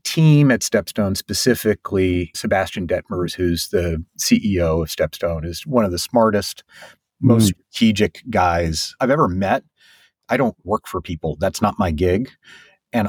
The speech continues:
Speaker 1: I love working for that guy. It's interesting, the combination, he thinks in long horizons, and I'm a company commander. I'm fighting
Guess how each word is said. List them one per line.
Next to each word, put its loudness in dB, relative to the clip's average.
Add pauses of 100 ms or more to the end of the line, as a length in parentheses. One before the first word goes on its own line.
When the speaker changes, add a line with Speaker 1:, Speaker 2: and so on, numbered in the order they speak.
Speaker 1:
I 4
love 0
working -2
for -10
that -14
guy. -12 (580)
It's 0
interesting, 0 (100)
the -2
combination, -2
he -2
thinks -2
in 0
long 0 (100)
horizons, 4 (380)
and -2
I'm -2
a 0 (640)
company -2
commander. -2 (140)
I'm -6
fighting -2